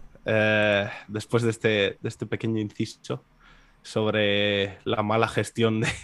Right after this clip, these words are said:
<laughs> de un banco de criptoactivos, eh, seguimos. El pasado catorce de julio se declararon en bancarrota, así que todas estas estrategias no, no acabaron de, de cuajar.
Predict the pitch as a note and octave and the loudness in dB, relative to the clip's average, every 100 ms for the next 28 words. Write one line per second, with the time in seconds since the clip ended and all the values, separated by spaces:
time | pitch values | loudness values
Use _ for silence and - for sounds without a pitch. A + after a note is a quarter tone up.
0 | C#3 - - E3 F#3+ G3 A3 - C3 C#3 | -2 -2 -12 -8 -4 -2 -4 2 4 6
1 | C3 C3+ C#3 B2 B2 B2 - A2+ - A#2+ | 4 2 2 0 0 -2 -4 -4 -2 -2
2 | C3 D#3 - _ - _ _ _ - - | -2 -6 -12 _ -20 _ _ _ -20 -20
3 | - - B2+ A2+ A2 G#2 A2 A2 B2 D3 | -20 -4 2 4 2 0 0 0 0 -2
4 | - - _ _ - A2 G#2+ A2 - A#2 | -8 -16 _ _ -6 -2 0 0 2 2
5 | A#2 A#2 A#2 A2+ A2 C3 B2 C3 C3 A2 | 4 2 2 0 2 0 2 2 0 -2
6 | G#2 G#2 G#2+ G#2 G2+ G2+ G2+ G2+ G#2 B2+ | -2 0 0 0 -4 -4 -4 -4 -4 -6
7 | - - - G2 G#2 G#2+ G2+ G2+ G#2 G2+ | -6 -10 -10 -10 -6 -4 -4 -6 -6 -6
8 | _ - G#2 - G2 G2+ - G2+ G2 G2 | _ -14 -12 -8 -8 -8 -6 -6 -6 -6
9 | G2+ F#2+ F#2 - G#2+ G#2+ F#2+ G#2 G#2 F#2+ | -6 -6 -10 -10 -8 -4 -2 -2 -2 -4
10 | F#2+ F#2+ - A2 - G#2 - G#2 - | -4 -6 -10 -10 -6 -4 -2 -4 -6